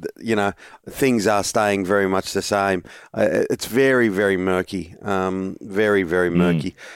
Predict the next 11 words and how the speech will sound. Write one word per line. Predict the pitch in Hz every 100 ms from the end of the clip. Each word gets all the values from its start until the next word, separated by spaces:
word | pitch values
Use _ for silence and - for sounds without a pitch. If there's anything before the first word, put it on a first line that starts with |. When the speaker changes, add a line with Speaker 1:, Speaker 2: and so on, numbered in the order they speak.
| - -
Speaker 1:
Uh, | 113 117 113
now, | 123 117
a | -
scary | - 143 143 120
moment | 113 107 104
for | - 117 110 104 - _ 53
snowboarder | - 117 113 98 107 101 -
Tess | 120 110 -
Coady, | - 113 117 98
Australia's, | 98 110 107 104 98 - - - - - -
um, | - 107 104 104 104 104